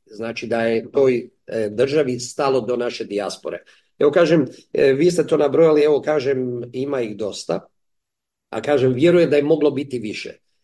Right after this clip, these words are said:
I Hrvatska raspiše, e, d-, država raspiše natječaj, savjet raspiše natječaj dva puta godišnje i, evo, ove prilike, rekao bih, a,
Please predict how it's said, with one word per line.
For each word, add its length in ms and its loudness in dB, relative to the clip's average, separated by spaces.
I 100 -4
Hrvatska 320 0
raspiše, 420 0
e, 340 2
d-, 160 0
država 340 2
raspiše 600 -6
natječaj, 440 -4
savjet 400 -2
raspiše 380 -6
natječaj 340 -6
dva 240 -2
puta 240 -4
godišnje 500 0
i, 100 0
evo, 180 6
ove 180 2
prilike, 420 2
rekao 340 -2
bih, 540 -8
a, 380 -10